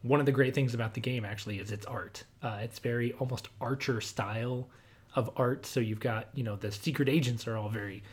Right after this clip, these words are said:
fantastically attractive people, and they've got their guns up and their shades on and all this stuff. And then the,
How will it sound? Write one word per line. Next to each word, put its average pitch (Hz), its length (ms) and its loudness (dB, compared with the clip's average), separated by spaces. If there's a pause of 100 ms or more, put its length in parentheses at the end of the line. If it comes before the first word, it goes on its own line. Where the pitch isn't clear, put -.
(260)
fantastically 143 640 4
attractive 123 480 0
people, 120 460 4
and 110 100 -2
they've 110 140 -4
got 113 200 -6
their 101 120 -6
guns 147 340 4
up 120 260 0
and 113 100 -4
their 101 80 -2
shades 139 400 4
on 123 300 2
and 113 80 -4
all 120 140 -2
this 117 100 -4
stuff. 113 240 0 (460)
And 156 180 4
then 151 160 4
the, 131 260 4